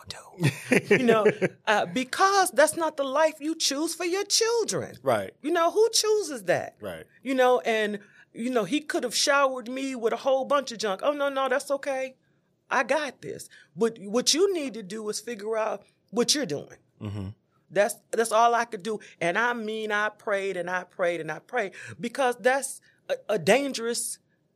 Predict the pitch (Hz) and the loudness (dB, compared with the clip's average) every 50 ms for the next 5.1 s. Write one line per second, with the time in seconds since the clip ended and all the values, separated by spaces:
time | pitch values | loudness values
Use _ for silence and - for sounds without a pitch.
0 | _ _ _ _ _ _ _ _ _ _ _ _ _ _ - - - 262 - - | _ _ _ _ _ _ _ _ _ _ _ _ _ _ -6 -4 -2 -2 -2 0
1 | 240 226 220 208 - - 196 170 - 190 165 156 190 170 143 123 101 - 151 151 | 0 0 0 0 0 -2 -4 -6 -10 -8 -8 -8 -8 -8 -10 -12 -4 0 2 2
2 | 156 151 139 147 151 113 87 85 - _ _ - 127 135 131 - - 185 185 180 | 2 2 2 0 0 0 -2 -6 -14 _ _ 0 0 0 0 0 -2 -4 -2 -2
3 | 175 165 175 170 - - - - _ - 190 190 185 180 180 180 175 160 _ - | -2 -2 -4 -6 -12 -18 -20 -14 _ -6 -4 -2 -2 -2 -2 -4 -6 -12 _ -18
4 | _ - - - - - 302 226 240 - - 262 262 220 233 240 240 233 226 - | _ -12 -12 -8 -6 -6 -6 -6 -8 -10 -10 -10 -8 -6 -4 -2 -2 -2 -2 -4
5 | 214 - | -6 -10